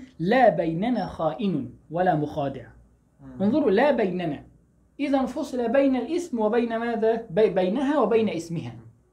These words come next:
Speaker 1: فهمتم هذا؟ وجاءت كلمة بيننا التي هي الخبر. ألا تسبق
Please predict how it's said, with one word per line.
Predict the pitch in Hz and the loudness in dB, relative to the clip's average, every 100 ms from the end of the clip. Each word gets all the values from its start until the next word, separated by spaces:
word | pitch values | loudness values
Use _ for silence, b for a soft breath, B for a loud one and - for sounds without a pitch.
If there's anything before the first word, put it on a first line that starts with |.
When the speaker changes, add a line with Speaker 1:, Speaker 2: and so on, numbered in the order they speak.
| _ _ | _ _
Speaker 1:
فهمتم | 135 190 160 | -8 -6 -4
هذا؟ | 202 285 302 | -2 -2 -2
وجاءت | 185 160 214 190 - | -2 -2 -2 -4 -4
كلمة | 196 190 | -4 -4
بيننا | 147 143 143 131 | -4 -4 -4 -6
التي | 139 160 151 | -6 -6 -6
هي | 143 | -10
الخبر. | 117 123 - _ _ _ _ _ _ _ _ _ _ b b b b b | -12 -20 -20 _ _ _ _ _ _ _ _ _ _ b b b b b
ألا | 302 302 277 | 4 6 4
تسبق | 285 311 - - 294 | 0 -4 -8 -4 -4